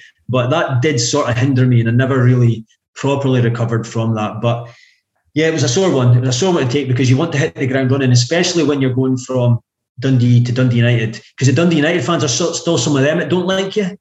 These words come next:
So you then need to go and prove a point to them. So some of them will probably think, "Ah, he sat here for two and a half years and just took his money, he hardly played." So,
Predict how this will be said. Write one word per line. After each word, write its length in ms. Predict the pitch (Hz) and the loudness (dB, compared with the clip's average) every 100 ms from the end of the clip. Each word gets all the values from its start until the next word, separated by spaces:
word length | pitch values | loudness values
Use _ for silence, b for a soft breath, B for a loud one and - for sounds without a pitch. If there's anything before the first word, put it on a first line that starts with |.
| _ | _
So 160 | - 131 | -2 0
you 140 | 135 | 4
then 180 | 156 160 | 4 2
need 160 | 143 | 0
to 80 | 120 | 0
go 140 | 127 139 | 0 0
and 120 | 120 | 2
prove 220 | 143 131 | 2 2
a 100 | 131 | 0
point 220 | 127 127 | 0 -2
to 60 | 113 | 0
them. 180 | 143 151 | 0 0
So 120 | 131 | -4
some 200 | 120 175 | -2 0
of 60 | 156 | 0
them 140 | 143 | 0
will 120 | 127 | -2
probably 280 | 127 131 120 | -2 -2 0
think, 240 | 123 123 - _ | -2 -4 -6 _
"Ah, 80 | 117 | -4
he 140 | 117 143 | -2 -2
sat 260 | - 131 | -2 0
here 120 | 135 | 2
for 100 | 123 | 2
two 140 | - - | 0 2
and 80 | 123 | 4
a 40 | |
half 200 | 123 120 | 4 4
years 240 | 127 123 | 2 2
and 80 | 123 | 2
just 160 | 123 120 | 2 2
took 140 | 131 | 0
his 120 | 120 | 0
money, 260 | 117 131 131 | 0 2 2
he 60 | 117 | 0
hardly 320 | 127 127 113 | 0 0 -2
played." 400 | 117 131 135 131 | 0 0 0 -2
So, 380 | - 123 120 | -2 -2 -2